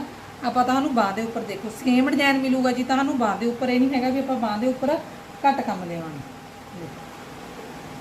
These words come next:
ਜਿਵੇਂ ਦਾ ਵੀ ਤੁਸੀਂ, ਜੇ ਤੁਹਾਨੂੰ ਸੂਟ ਪਸੰਦ ਹੈ ਜੀ, ਇਹ ਆਪਣੇ ਕੋਲੇ ਸੂਟ ਰੈਡੀ ਨੇ, ਤਾਂ ਤੁਸੀਂ ਸਕਰੀਨਸ਼ਾਟ ਲੈ ਕੇ ਮੈਸੇਜ ਕਰ ਸਕਦੇ ਹੋ।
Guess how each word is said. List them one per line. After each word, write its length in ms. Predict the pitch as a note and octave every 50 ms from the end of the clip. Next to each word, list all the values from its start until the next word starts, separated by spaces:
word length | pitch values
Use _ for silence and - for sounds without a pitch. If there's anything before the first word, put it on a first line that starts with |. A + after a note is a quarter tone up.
| - - - - - - - - - - - - - - G#3 G3
ਜਿਵੇਂ 220 | A#3+ A#3+ B3+ B3+
ਦਾ 120 | B3 C4
ਵੀ 80 | C4+ C#4+
ਤੁਸੀਂ, 260 | C4 - B3+ - C#4 C4
ਜੇ 220 | A#3+ B3 C4 C4
ਤੁਹਾਨੂੰ 260 | C4 C4 C#4 C#4 C#4+ C#4
ਸੂਟ 220 | - C#4 C4 A#3
ਪਸੰਦ 420 | A#3 B3+ B3+ - C4 A3+ A3+ A3+ B3
ਹੈ 80 | B3 B3
ਜੀ, 140 | B3 C4 C4
ਇਹ 60 | C4+
ਆਪਣੇ 260 | C4+ C4 - B3+ B3
ਕੋਲੇ 200 | B3 - B3+ B3 B3 -
ਸੂਟ 200 | - B3+ A#3+ -
ਰੈਡੀ 340 | A#3 A#3 A3 G#3 G3 G#3+ A#3+
ਨੇ, 180 | A#3+ B3+ C4 B3+ - - - -
ਤਾਂ 100 | A3 A3
ਤੁਸੀਂ 260 | A3 B3+ A#3 B3 C4 A#3+
ਸਕਰੀਨਸ਼ਾਟ 600 | B3 B3+ B3+ A#3+ A#3+ A#3 A3+ A3+ B3 A3+ A3 A#3
ਲੈ 180 | A3+ G#3 F#3
ਕੇ 220 | F3+ - C4 D4 C#4+ - - - - - - - -
ਮੈਸੇਜ 300 | A3+ A3+ A3 C#4+ C4 C#4
ਕਰ 220 | - C#4+ C4+ C4
ਸਕਦੇ 300 | C4 C#4+ C4+ C4 C4 C4+
ਹੋ। 120 | C#4 C4+